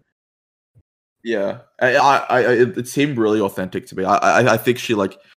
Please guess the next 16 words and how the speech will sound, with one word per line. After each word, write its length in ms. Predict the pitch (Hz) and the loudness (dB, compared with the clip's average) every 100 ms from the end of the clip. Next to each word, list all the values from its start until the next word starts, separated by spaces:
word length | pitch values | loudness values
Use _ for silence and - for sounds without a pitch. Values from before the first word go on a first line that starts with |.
| _ | _
she, 220 | - 127 123 | -8 0 2
I, 440 | 117 98 101 135 | 2 0 2 2
I've 100 | 123 | 0
seen 180 | - 123 | -4 -8
photos 560 | - 104 104 104 104 | -4 -2 0 -2 -4
of, 140 | 107 95 | -6 -6
like, 260 | 101 95 | -6 -6
Ma 60 | 98 | -8
Rainey, 300 | 98 95 98 101 | -8 -8 -8 -10
and, 100 | 98 | -10
like, 100 | 98 | -8
I, 220 | 98 107 | -6 -6
I 40 | |
did 160 | 104 98 | -8 -12
some 120 | 101 | -16
stuff. 160 | - | -18